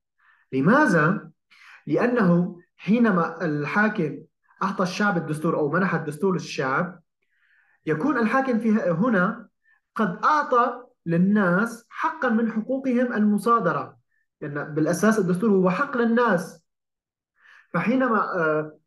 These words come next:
منح الحاكم، آه، الشعب الدستور، هنا يكون الحاكم قد أعاد للناس حقًا من حقوقهم المسلوبة.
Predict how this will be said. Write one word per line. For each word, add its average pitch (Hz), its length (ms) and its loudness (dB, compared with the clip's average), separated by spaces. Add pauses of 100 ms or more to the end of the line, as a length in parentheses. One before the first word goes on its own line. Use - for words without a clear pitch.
(100)
منح 214 260 0
الحاكم، 170 840 -4
آه، 139 220 -12
الشعب 170 380 -4
الدستور، 160 720 -4 (560)
هنا 185 520 0 (880)
يكون 170 300 -2
الحاكم 165 520 0 (280)
قد 175 180 -4
أعاد 208 400 2
للناس 175 600 0
حقًا 240 400 -4
من 196 260 -6
حقوقهم 220 400 -2
المسلوبة. 208 600 -2